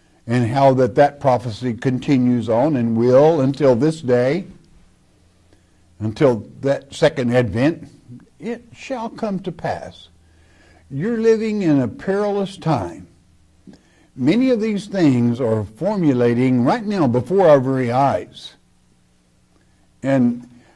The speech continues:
many would say, "Well, men have taught the end of the world since the beginning of time." Well,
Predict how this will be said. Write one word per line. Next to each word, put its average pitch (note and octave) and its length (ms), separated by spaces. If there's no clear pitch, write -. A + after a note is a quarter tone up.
many D#3+ 260
would D3 160
say, D3+ 120
"Well, C3 180
men C3+ 240
have B2 200
taught B2 360
the A#2 180
end B2 120
of A2+ 100
the G#2 60
world A2+ 400
since G2+ 260
the G2+ 80
beginning A2 420
of G#2+ 120
time." G#2 340
Well, C#3+ 420